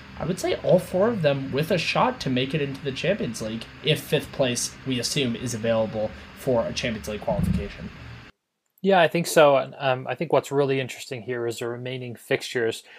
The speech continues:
Speaker 2: Specifically, I would say right, right now, the, the teams that are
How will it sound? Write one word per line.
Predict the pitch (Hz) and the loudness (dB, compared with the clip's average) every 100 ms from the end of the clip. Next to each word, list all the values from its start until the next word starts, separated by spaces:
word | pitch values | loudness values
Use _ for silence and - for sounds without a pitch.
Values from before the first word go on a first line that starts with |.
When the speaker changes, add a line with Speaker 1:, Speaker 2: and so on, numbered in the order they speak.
| - | -18
Speaker 2:
Specifically, | - - 160 - 180 170 160 143 | -10 4 4 6 2 4 6 6
I | |
would | 127 123 | 6 4
say | - 123 | 0 0
right, | 117 120 120 - | 2 0 0 -8
right | 127 117 | 0 0
now, | 117 117 113 113 | 0 -4 -2 -2
the, | 110 113 | 0 -2
the | 110 117 | -2 -6
teams | - 123 117 | -6 -10 -8
that | 113 | -6
are | 110 | -6